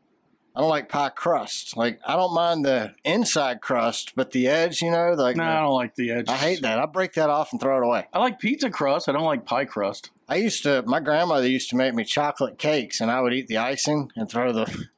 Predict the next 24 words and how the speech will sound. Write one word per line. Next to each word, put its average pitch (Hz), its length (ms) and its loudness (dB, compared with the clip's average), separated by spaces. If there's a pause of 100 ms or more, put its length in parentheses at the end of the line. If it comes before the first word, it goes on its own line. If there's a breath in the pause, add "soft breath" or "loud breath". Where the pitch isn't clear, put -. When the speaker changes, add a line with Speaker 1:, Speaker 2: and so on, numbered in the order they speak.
(120)
Speaker 1:
<laughs> - 240 -20
cake 139 240 -2
away. 139 240 0
Speaker 2:
Did 127 80 -2
that 131 160 -6
piss 143 180 -2
her 120 160 0
off? 143 340 -2 (300)
Speaker 1:
No, 165 300 2
she 156 240 -2
knew 170 140 2
I 151 120 2
was 135 140 -2
gonna 117 140 2
do 101 180 2
it. 110 60 -4 (120)
Speaker 2:
Oh, 214 240 0
okay. 165 280 0 (260)
Speaker 1:
I 123 40 -2
mean, 131 160 2
it 143 60 4
was 135 320 -2
my 147 160 2
birthday. 135 480 -2